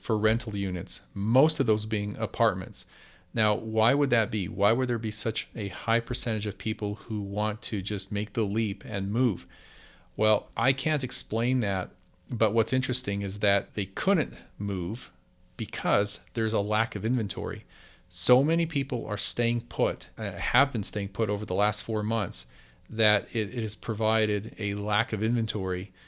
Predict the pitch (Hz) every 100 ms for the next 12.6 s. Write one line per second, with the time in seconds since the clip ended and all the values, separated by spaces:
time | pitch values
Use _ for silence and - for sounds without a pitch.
0 | - _ 113 107 - - - 127 120 107
1 | - - 127 123 104 117 135 147 139 147
2 | 156 143 - 120 120 110 107 123 117 98
3 | 98 98 98 - 101 98 107 - 98 113
4 | 110 107 104 104 101 98 92 - 110 120
5 | 127 - - 98 113 110 - 104 107 101
6 | 110 101 107 - - 98 92 110 95 -
7 | - - - - - - 110 117 123 123
8 | 110 - 135 151 - 127 120 110 110 107
9 | 107 107 101 107 - 104 101 98 107 101
10 | 110 101 - - 107 101 98 98 - 110
11 | 131 147 120 117 110 104 101 101 107 104
12 | - - 117 107 107